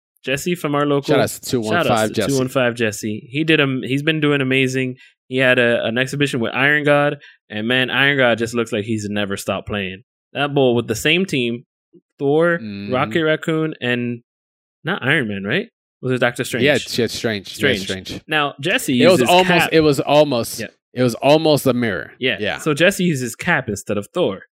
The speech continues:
Speaker 1: So it's Avenger battle, basically. <laughs>
Speaker 2: I just realized that was straight up Marvel versus Marvel. There were no
Speaker 1: Right.
Speaker 2: Capcom characters
Speaker 1: Nope.
Speaker 2: anywhere in the wild.
Speaker 1: And, and, and
Speaker 2: Um,
Speaker 1: but it was a first to five. Jesse got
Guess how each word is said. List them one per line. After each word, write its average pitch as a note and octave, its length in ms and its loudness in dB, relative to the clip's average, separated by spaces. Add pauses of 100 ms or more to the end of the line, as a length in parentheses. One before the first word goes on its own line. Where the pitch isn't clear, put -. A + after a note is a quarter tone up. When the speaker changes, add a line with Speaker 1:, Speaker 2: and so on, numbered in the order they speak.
(200)
Speaker 1:
So A#2+ 160 -2
it's D#3 100 2
Avenger D#3+ 440 2
battle, G2+ 320 0
basically. G2 600 -4 (160)
<laughs> D#5+ 120 -2
Speaker 2:
I G3 140 4
just F3 100 2
realized E3 300 4
that F3 140 4
was E3 120 2
straight D#3 180 4
up C3 100 2
Marvel C3+ 340 2
versus A2 320 -2
Marvel. G2+ 300 -2
There D3+ 120 4
were D3 200 2
no C#3 180 2
Speaker 1:
Right. C#3+ 80 2 (100)
Speaker 2:
Capcom C3+ 540 -2
characters A#2 800 0 (580)
Speaker 1:
Nope. F3+ 80 0
Speaker 2:
anywhere B2+ 380 2
in A2+ 100 0
the A2 80 -2
wild. F#2+ 420 -2
Speaker 1:
And, A#2 300 -6
and, A#2 120 -6
and G#2 100 -6
Speaker 2:
Um, G2+ 340 -2 (220)
Speaker 1:
but A#2+ 100 -2
it B2+ 40 4
was B2 100 2
a A2 40 0
first C#3 240 0
to C#3+ 60 -8
five. B2 240 4
Jesse A2 300 -2
got A2 240 0